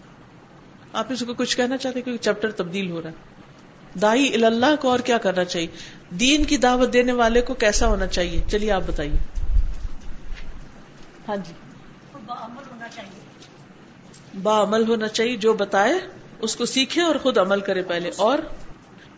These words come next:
Speaker 1: خیر خواہی ہونی چاہیے۔ ٹھیک ہے، اور ہاں، نصیحت مناسب موقع پہ کرنی چاہیے،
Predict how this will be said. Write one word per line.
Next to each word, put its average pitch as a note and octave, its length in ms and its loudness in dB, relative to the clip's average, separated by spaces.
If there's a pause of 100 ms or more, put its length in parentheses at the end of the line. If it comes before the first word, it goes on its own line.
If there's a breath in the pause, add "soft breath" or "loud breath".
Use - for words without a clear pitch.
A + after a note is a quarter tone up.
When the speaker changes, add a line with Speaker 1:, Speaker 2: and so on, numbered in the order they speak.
(1600)
Speaker 1:
خیر A3 260 0
خواہی B3 300 0
ہونی A#3 240 2
چاہیے۔ G#3+ 360 -4 (220)
ٹھیک - 300 0
ہے، - 120 4 (220)
اور A3 200 2 (2000)
ہاں، A3+ 180 -2
نصیحت C#4 560 0
مناسب G3+ 420 0
موقع F3+ 340 0
پہ B3 80 4
کرنی E3+ 300 -4
چاہیے، D3+ 380 -6